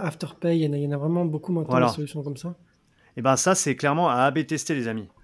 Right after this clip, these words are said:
Speaker 2: Alors, vous allez hurler en me disant, « Mais comment ça, ça, ça apporte que du bon ? » Bah, pas forcément, en fait. Euh,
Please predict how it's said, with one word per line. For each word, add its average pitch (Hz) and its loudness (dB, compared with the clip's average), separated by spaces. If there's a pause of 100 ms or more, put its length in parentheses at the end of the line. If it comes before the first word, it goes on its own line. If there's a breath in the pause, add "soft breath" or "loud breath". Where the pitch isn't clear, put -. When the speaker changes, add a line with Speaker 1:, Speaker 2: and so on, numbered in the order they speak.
(460 soft breath)
Speaker 2:
Alors, 127 -4
vous 113 -8
allez 127 0
hurler 147 0
en 147 2
me 123 -2
disant, « 123 0
Mais 127 0
comment 127 0
ça, 117 0
ça, 113 -8
ça 120 -6
apporte 110 -4
que 131 -2
du 113 -4
bon ? » 170 0 (560 loud breath)
Bah, 123 -2
pas 165 6
forcément, 160 -2
en 139 -4
fait. 120 -8
Euh, 117 -6